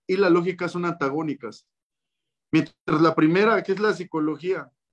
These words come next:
observa fenómenos como la voluntad, las emociones, etcétera, la, la otra nada más le interesan las reglas formales para llegar a una conclusión. Entonces, en México está pasando algo que es muy lamentable,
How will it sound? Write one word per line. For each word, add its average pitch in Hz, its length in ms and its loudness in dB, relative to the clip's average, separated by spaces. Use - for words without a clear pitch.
observa 185 440 0
fenómenos 170 480 -2
como 143 260 -6
la 139 120 0
voluntad, 139 720 -2
las 139 160 -8
emociones, 147 600 -4
etcétera, 170 500 -6
la, 151 240 -4
la 147 220 0
otra 185 260 -2
nada 185 180 -6
más 180 160 -8
le 180 80 -8
interesan 170 400 -8
las 135 140 -6
reglas 165 260 -6
formales 156 420 -10
para 143 200 2
llegar 143 240 2
a 165 40 -2
una 165 140 -2
conclusión. 139 640 -10
Entonces, 160 540 0
en 139 100 2
México 175 240 0
está 175 220 0
pasando 165 500 0
algo 180 320 -2
que 165 140 -2
es 165 100 -2
muy 185 180 -2
lamentable, 175 800 -2